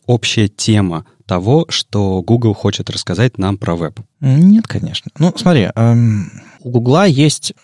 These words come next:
Speaker 2: э, огромный-огромный рынок, огр-, огромный-огромный бизнес всех ве-, вещей, которыми они занимаются. Э, и веб — это как бы основа, основная платформа, и она ка-, всё объединяет, все железки, потому что они все работают по вебу, по интернету и так далее. Так или иначе, там железки, софт, бэкэнд,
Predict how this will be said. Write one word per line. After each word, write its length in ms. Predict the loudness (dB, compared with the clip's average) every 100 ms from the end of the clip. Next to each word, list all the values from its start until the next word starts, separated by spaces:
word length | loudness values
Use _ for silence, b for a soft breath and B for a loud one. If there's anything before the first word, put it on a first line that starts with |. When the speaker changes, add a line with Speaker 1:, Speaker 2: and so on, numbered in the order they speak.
| -6
Speaker 2:
э, 640 | -2 0 2 2 0 -2 -2
огромный-огромный 720 | 0 2 4 4 4 4 4
рынок, 280 | 4 2 2
огр-, 220 | 0 0
огромный-огромный 640 | 0 2 2 2 2 0 0
бизнес 360 | 0 0 0
всех 380 | -2 -2 -2 -4
ве-, 140 | -6
вещей, 280 | -4 -4 -2
которыми 340 | -2 -2 0 0
они 100 | 0
занимаются. 480 | -2 -4 -6 -12 -12 -10
Э, 520 | -4 0 2 2 0
и 120 | 0
веб — 260 | 2 2 2
это 360 | 0 0 0 -2 _ _ _
как 160 | -4 -2
бы 120 | 0
основа, 480 | -2 0 0 0 0
основная 300 | 0 2 2
платформа, 540 | 0 -4 -2 0 0 -2 _ _ _
и 160 | -2 2
она 420 | 4 4 2 0 -6 -12
ка-, 200 | -8 -6
всё 240 | -4 0 2
объединяет, 560 | 2 -2 -2 -2 -4
все 280 | -4 -2 0
железки, 400 | 0 -4 -6 -8
потому 240 | -8 -6 -6
что 120 | -2
они 140 | -2
все 160 | 0 0
работают 400 | -2 -4 -8 -10
по 100 | -4
вебу, 240 | 0 0
по 160 | 0 -4
интернету 420 | -6 -2 -2 -2
и 40 | -4
так 160 | -6
далее. 240 | -6 -10 -8
Так 200 | -8 -8
или 80 | -10
иначе, 200 | -10 -10
там 140 | -8
железки, 400 | -2 0 0 -4
софт, 380 | -4 -4 -4 -8
бэкэнд, 600 | -10 -8 -2 0 -2